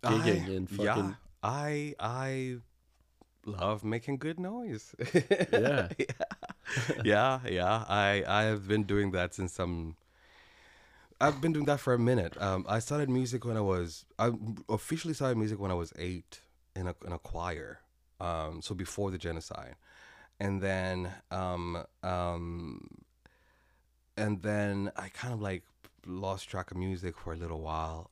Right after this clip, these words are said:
Speaker 1: I reconnected with music somehow. Like, in my early teens, I, I joined a, a,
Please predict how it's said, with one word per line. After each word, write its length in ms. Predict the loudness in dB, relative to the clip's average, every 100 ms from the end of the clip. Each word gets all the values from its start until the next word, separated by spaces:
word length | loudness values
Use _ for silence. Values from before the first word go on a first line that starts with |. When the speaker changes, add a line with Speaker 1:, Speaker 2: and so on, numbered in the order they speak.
| -6
Speaker 1:
I 240 | -4 -2 -4 -12 -16 -10
reconnected 680 | -8 -6 -4 -2 -2 -4 -8
with 140 | -6 0
music 440 | 2 2 0 -6
somehow. 680 | -4 -4 -2 -2 -2 -4 -6 _ _ _ _ _ _ _ _ _ _ _ _ _ -10
Like, 340 | -4 -2 -2 -8 -12 -6
in 120 | 0
my 140 | 2 2
early 280 | 2 0 -2
teens, 640 | -4 -2 -2 -4 -6 -6
I, 160 | -4 -2
I 140 | 0 -2
joined 420 | -2 0 2 2
a, 120 | 0 -2
a, 100 | -6